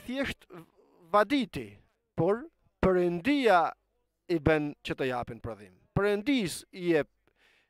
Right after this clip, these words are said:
i, i përket lavdia. Dhe pasi qëndroi një vit e gjys, nëse m-, më kujtohet mirën e Korint, tani merr vendim të kthehet në Antioki. Dhe aty tani më Perëndia e drejton. Palin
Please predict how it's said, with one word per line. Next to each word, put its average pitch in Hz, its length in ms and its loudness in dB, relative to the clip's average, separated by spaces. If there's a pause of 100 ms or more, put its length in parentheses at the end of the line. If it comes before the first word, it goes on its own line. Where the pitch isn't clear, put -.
i, 165 140 -18 (160)
i 170 80 -12
përket 156 320 0
lavdia. 123 560 -8
Dhe 147 100 -8
pasi 175 260 -4
qëndroi 226 400 0
një 262 160 -4
vit 220 200 -2
e 190 40 -2
gjys, 170 320 -2
nëse 170 280 -2 (140)
m-, 151 320 -14
më 147 100 -6
kujtohet 147 400 -4
mirën 143 280 -2
e 127 80 -8
Korint, 220 480 -4 (360)
tani 202 240 -2
merr 196 240 -2
vendim 151 460 -4 (180)
të - 140 -10
kthehet 151 340 -4
në 131 160 -12
Antioki. 120 400 -20 (1040)
Dhe 127 140 -16
aty 226 180 -20
tani 190 320 -4
më 151 240 -4
Perëndia 135 540 -6
e 123 60 -12
drejton. 113 360 -18 (880)
Palin 147 400 -8